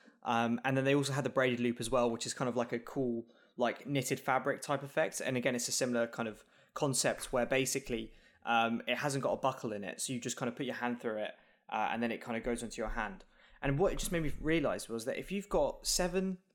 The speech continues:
seven sizes of something, and you've got seven colors of the solo loop, which is made of silicone,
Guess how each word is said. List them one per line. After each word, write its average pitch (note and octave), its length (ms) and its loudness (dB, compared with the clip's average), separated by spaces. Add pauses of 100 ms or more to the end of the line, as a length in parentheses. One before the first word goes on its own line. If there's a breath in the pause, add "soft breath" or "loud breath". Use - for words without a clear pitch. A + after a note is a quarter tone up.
(960)
seven E3+ 300 0
sizes C#3+ 380 2
of A#2+ 100 -2
something, A2 400 -4
and C3 80 -8
you've A#2 100 -6
got B2 140 -2
seven D#3+ 320 0
colors C#3+ 240 0
of B2 80 -6
the B2+ 60 -4
solo A#2+ 320 2
loop, A2 240 -6
which A2+ 100 -10
is - 80 -8
made A#2 140 0
of A2+ 80 -4
silicone, - 520 -2